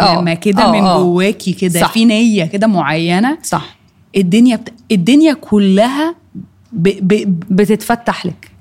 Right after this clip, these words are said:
Speaker 2: بطريقة،
Speaker 1: آه، صح.
Speaker 2: بطريقة أو، آه،
Speaker 1: صح، صح.
Speaker 2: يعني ده اللي بيحصل، ده أنا بحسه.
Speaker 1: طب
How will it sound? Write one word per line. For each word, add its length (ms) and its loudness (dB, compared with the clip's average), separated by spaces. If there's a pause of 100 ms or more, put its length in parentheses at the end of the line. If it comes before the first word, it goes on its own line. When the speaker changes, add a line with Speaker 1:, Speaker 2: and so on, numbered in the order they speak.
Speaker 2:
بطريقة، 420 2
Speaker 1:
آه، 120 0
صح. 120 0
Speaker 2:
بطريقة 440 0
أو، 240 -2 (360)
آه، 160 -6
Speaker 1:
صح، 340 -6 (360)
صح. 140 -4
Speaker 2:
يعني 180 0
ده 100 2
اللي 140 2
بيحصل، 440 0
ده 100 0
أنا 80 2
بحسه. 500 -4 (260)
Speaker 1:
طب 260 2